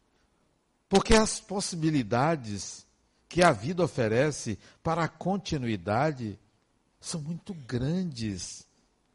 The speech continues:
São muitas possibilidades. Mas, mesmo assim,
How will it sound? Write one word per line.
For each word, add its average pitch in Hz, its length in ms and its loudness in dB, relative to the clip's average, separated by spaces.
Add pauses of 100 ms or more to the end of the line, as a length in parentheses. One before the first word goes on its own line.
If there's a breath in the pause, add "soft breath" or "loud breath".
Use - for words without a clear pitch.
(160)
São 220 260 -2
muitas 202 760 0
possibilidades. 85 1160 -10 (340 soft breath)
Mas, 143 340 -2
mesmo 123 360 -2
assim, 175 400 -4